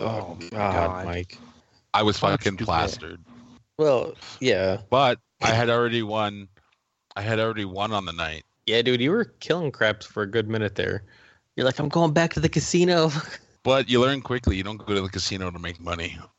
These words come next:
Speaker 1: What do you go
Speaker 2: No,
Speaker 1: there
Speaker 2: you
Speaker 1: for?
Speaker 2: go to fun.
Speaker 3: You go, you go there for sin and debauchery.
Speaker 1: Oh, okay.
Speaker 2: The house
Speaker 1: Has
Speaker 2: always
Speaker 1: anybody,
Speaker 2: wins.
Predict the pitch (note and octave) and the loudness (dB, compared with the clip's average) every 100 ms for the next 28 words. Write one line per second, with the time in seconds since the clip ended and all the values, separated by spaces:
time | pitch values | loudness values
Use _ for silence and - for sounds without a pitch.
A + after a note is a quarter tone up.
0 | _ - A2 A2 A2 C3 A#2 B2 B2+ A#2+ | _ -2 2 2 4 4 4 4 4 0
1 | - - - - - - - F4+ D4+ B2 | -4 -20 -20 -20 -16 -4 -4 0 -2 0
2 | A#2+ B2 C3 B2 C3 C#3+ D#3+ F3 E3+ E3 | 2 4 4 2 0 0 4 6 6 4
3 | D3 - D#3 D3+ C#3+ A#2 B2+ F3+ - E2+ | 0 0 0 2 0 2 2 0 -6 -10
4 | F2 - - A2 G#2+ G2+ G#2+ F2 F2+ - | -12 -12 -2 2 2 2 -2 -6 -8 -14
5 | _ A#2+ D3+ C#3 A#2 A2 A2 G#2+ A2 A2 | _ -2 0 2 0 0 -2 -2 -4 -6
6 | - - | -10 -16